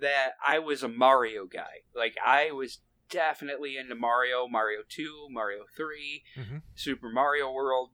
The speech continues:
Speaker 1: that kind of stuff. That was my escape. Um, funny story when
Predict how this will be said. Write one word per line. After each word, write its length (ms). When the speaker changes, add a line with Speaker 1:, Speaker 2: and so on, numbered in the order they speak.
Speaker 1:
that 240
kind 180
of 60
stuff. 340
That 260
was 280
my 400
escape. 560
Um, 400
funny 320
story 800
when 320